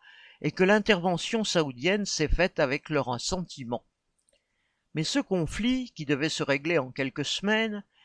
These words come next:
est devenu pour l'Arabie saoudite un véritable bourbier dont elle aimerait s'extirper sans perdre la face. La population yéménite, quant à elle,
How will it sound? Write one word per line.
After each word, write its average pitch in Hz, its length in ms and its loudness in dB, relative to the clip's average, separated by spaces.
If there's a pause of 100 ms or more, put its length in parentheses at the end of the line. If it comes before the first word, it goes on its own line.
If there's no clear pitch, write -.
(280)
est 160 100 2
devenu 214 420 6
pour 147 200 -2
l'Arabie 202 400 2
saoudite 156 540 -2
un 151 100 4
véritable 175 560 0
bourbier 131 640 -4 (440)
dont 143 140 -2
elle 180 160 2
aimerait 165 500 0
s'extirper - 960 -2
sans - 340 -2
perdre 160 340 -2
la 131 120 2
face. - 680 -8 (800)
La 123 100 -8
population 165 640 4
yéménite, 160 720 0
quant 131 240 -10
à 147 80 4
elle, 180 400 6